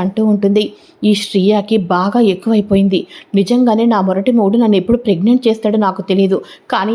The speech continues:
ఆస్తి రాబట్టుకోవటానికి తొందరగానే ప్రెగ్నెంట్ అయ్యింది. ఒసే శ్రీయ, నా ముందే తోక దాడిచ్చాలనుకుంటున్నావా? అలా అయితే నా చేతికి మట్టంటుకోకుండానే అసలు నువ్వు ప్రెగ్నెంట్ అన్నది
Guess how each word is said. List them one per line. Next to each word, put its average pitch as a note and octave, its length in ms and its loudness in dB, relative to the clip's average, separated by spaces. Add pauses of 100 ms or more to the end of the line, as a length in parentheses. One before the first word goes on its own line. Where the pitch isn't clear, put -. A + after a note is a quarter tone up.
(160)
ఆస్తి A3 200 -2
రాబట్టుకోవటానికి G#3+ 800 -2
తొందరగానే A3 640 0
ప్రెగ్నెంట్ G3+ 500 -2
అయ్యింది. F#3 320 0 (380)
ఒసే F3+ 300 0
శ్రీయ, G3+ 260 0 (480)
నా G#3 120 2
ముందే D4 300 2 (320)
తోక G#3+ 320 0
దాడిచ్చాలనుకుంటున్నావా? F#3 1120 -2 (520)
అలా F#3+ 240 0
అయితే E3+ 260 0 (400)
నా G3+ 140 2 (160)
చేతికి G3 360 -2
మట్టంటుకోకుండానే G3 1300 0 (280)
అసలు F#3 320 -2
నువ్వు G3 200 -2
ప్రెగ్నెంట్ G3+ 520 0 (160)
అన్నది G3 360 0